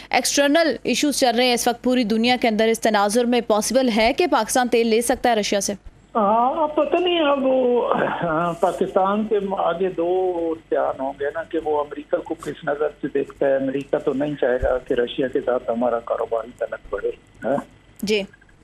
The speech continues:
Speaker 2: और इसी वजह से रौला भी पड़ा, जो बज़ाहिरन तो यही झगड़ा हुआ ना कि जी, इमरान खान क्यों विजिट किया रशिया का।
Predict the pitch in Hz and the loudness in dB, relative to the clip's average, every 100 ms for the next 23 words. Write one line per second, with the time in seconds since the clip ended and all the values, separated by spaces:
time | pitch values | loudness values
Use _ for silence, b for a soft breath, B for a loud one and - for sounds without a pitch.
0 | _ - - - 131 131 131 131 135 151 | _ -18 -18 -6 0 2 2 0 -2 -2
1 | 139 135 139 131 143 131 123 127 139 139 | -2 0 -2 -2 0 0 0 0 -2 0
2 | 123 127 127 123 120 117 107 127 135 139 | 0 2 0 -2 -2 -2 0 2 2 0
3 | 131 120 117 120 139 123 117 127 120 123 | -2 -2 0 -2 -4 -4 -4 0 0 -2
4 | 120 113 117 117 - 117 120 110 117 117 | -2 -2 -4 -8 -10 -6 -6 -4 -2 -2
5 | 127 - 117 - 127 120 117 113 113 - | -2 -4 -6 -6 -6 -4 -4 -6 -8 -8
6 | 110 104 113 - 120 113 - | -6 -4 -4 -8 -8 -6 -6